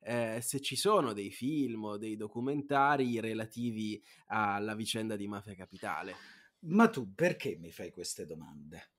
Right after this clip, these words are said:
Speaker 2: Perché mi chiedi che cosa ne penso? Ti piace? Ti piace questo <laughs> momento in cui io do sfogo al,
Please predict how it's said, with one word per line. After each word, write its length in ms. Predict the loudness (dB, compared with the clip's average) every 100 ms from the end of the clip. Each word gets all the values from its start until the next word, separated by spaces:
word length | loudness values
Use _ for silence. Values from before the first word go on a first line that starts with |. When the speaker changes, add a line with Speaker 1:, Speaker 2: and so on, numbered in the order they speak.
| _
Speaker 2:
Perché 300 | 4 4 4
mi 160 | 0 -2
chiedi 460 | 4 8 8 8 0
che 180 | -4
cosa 340 | 2 2 4 4
ne 140 | 4
penso? 560 | -2 -6 -8 -8 -8 -8
Ti 120 | -6
piace? 520 | 4 4 4 -2 -6
Ti 100 | -4
piace 400 | 2 4 6 4
questo 500 | 4 4 4 4 2
<laughs> 120 | 2 2
momento 540 | 2 4 4 4 2
in 100 | 2
cui 140 | 2
io 100 | 4
do 160 | 4 2
sfogo 540 | 0 0 2 2 2
al, 500 | 2 0 0 -2 -4